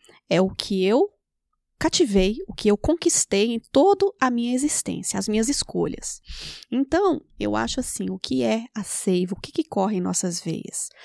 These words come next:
Nós vamos ver que nós somos pessoas saudáveis de acordo com as escolhas, né? Que, aliment-, vamos colocar no material, alimentares.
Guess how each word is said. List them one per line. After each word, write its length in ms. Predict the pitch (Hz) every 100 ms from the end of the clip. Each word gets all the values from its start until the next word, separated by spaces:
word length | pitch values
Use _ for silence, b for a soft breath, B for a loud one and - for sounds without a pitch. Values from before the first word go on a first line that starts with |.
| B B B
Nós 180 | 180
vamos 220 | 214 214 196
ver 200 | 220 247
que 320 | 240 233 -
nós 220 | - 208 208
somos 380 | 226 233 240
pessoas 480 | - 226 - 208 202
saudáveis 800 | - 208 185 175 226 262 208 196
de 80 | -
acordo 480 | 196 - 180 190 214
com 100 | 214
as 120 | 208
escolhas, 800 | 226 - - 180 208 294 - - _ _ _
né? 200 | - 214 -
Que, 120 | - - - - B
aliment-, 400 | B 190 220 247
vamos 220 | 170 180 190
colocar 380 | 185 180 185
no 100 | 175
material, 540 | 175 170 175 175 185 202 185
alimentares. 920 | 165 185 220 226 180 139 139 - -